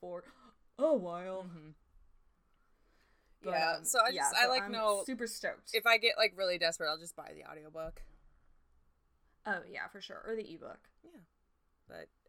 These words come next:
Speaker 2: I prefer to
Speaker 1: 'Cause
Speaker 2: read
Speaker 1: those
Speaker 2: it.
Speaker 1: are dropping at midnight, I think.
Speaker 2: Prefer to read my little
Speaker 1: Um,
Speaker 2: paper copies. So I can
Speaker 1: yeah, I
Speaker 2: annotate
Speaker 1: do. I
Speaker 2: it.
Speaker 1: do love a paper copy.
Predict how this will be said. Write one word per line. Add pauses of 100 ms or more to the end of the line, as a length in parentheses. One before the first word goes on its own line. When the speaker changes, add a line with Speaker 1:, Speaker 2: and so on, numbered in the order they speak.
Speaker 2:
I
prefer
to
Speaker 1:
'Cause
Speaker 2:
read
Speaker 1:
those
Speaker 2:
it.
Speaker 1:
are
dropping
at
midnight,
I
think.
Speaker 2:
Prefer
to
read
my
little
Speaker 1:
Um,
Speaker 2:
paper
copies. (1040)
So
I
can
Speaker 1:
yeah,
I
Speaker 2:
annotate
Speaker 1:
do.
I
Speaker 2:
it.
Speaker 1:
do
love
a
paper
copy.